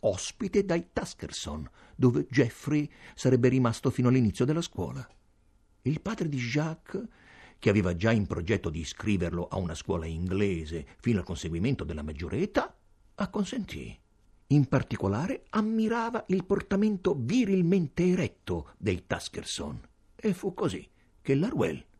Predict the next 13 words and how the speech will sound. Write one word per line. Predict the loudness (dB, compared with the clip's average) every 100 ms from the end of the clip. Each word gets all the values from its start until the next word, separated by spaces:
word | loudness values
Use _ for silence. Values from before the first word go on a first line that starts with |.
| _ -6
andò | -2 -2 -4 -12 _ _
a | -4
Leswo. | 0 2 0 -2 -14 -18 _ _ _ _ _ _ _ _ -2
Era | 2 4
una | 4
specie | 2 0 2 2
di | 4
versione | 2 2 -2 2 2 2
adulta | 0 0 -2 0 -2
e |
civilizzata | 0 -2 0 0 -2 -2 -2 -2 -6
di | -6 -6
Courcelles, | -6 -8 -4 -2 -2 -4